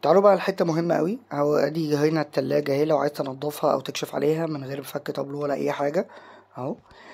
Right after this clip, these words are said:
ده الواير بتاع بوابة الفريش اير اللي هو بيجيب الهواء من بره، لازم وانت بتركب تطمن البوابة جت على الاخر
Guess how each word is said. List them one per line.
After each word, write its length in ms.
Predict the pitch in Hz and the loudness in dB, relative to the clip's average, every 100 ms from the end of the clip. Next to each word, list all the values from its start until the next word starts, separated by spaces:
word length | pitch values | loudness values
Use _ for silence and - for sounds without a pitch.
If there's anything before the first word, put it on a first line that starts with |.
| - - - - | -20 -20 -20 0
ده 460 | 143 175 214 - - | 6 8 8 4 0
الواير 580 | 160 156 170 180 180 170 | 2 8 8 8 6 2
بتاع 320 | 147 139 165 | -4 2 4
بوابة 280 | 156 151 156 | 4 2 2
الفريش 340 | 156 - 160 151 | 2 -2 -2 0
اير 80 | 151 | 2
اللي 140 | 147 | 4
هو 100 | 147 | 4
بيجيب 280 | 160 151 156 | 2 2 2
الهواء 220 | 151 156 | 4 4
من 160 | 151 135 | 2 -2
بره، 220 | 127 - | -6 -4
لازم 360 | - 196 220 190 | 4 6 6 2
وانت 240 | - 190 | 2 2
بتركب 360 | 175 - 147 143 | 2 0 0 -2
تطمن 380 | - - 190 175 | 0 2 4 4
البوابة 300 | 156 170 180 | 2 4 6
جت 200 | 175 175 | 4 4
على 140 | 151 | 0
الاخر 400 | - - - 277 | 0 0 0 -2